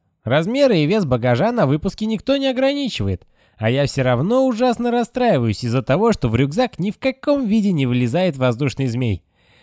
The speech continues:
Наверное, это такие игры ума, отвлекающие манёвры. Мучаешься, пыхтишь, пересчитываешь своё добро и незаметно забываешь, с чего, собственно, начал паковаться.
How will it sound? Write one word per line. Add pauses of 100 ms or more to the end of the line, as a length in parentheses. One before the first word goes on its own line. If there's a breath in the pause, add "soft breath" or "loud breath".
(120)
Наверное,
это
такие
игры
ума, (220)
отвлекающие
манёвры. (260)
Мучаешься,
пыхтишь,
пересчитываешь
своё
добро (380 soft breath)
и
незаметно
забываешь,
с
чего,
собственно,
начал
паковаться.